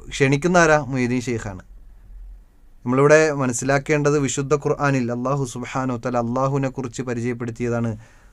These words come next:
ഹുവല്ലദീ യുഹ്യി വ യുമീറ്റ് ഫഇദാ ഖളാ അംറൻ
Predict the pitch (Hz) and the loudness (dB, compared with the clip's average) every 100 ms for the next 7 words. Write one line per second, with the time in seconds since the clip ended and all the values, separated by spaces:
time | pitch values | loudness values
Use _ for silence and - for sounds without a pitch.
0 | _ 117 123 131 127 127 123 117 113 139 | _ -2 0 0 -2 -2 -2 -2 -4 -4
1 | 127 120 113 113 127 117 - - - _ | -2 -2 -2 -2 -2 -2 -6 -16 -20 _
2 | _ _ _ - 147 160 165 165 - 135 | _ _ _ -4 -2 0 2 2 2 0
3 | 139 151 151 135 135 139 143 | 4 6 6 4 0 2 0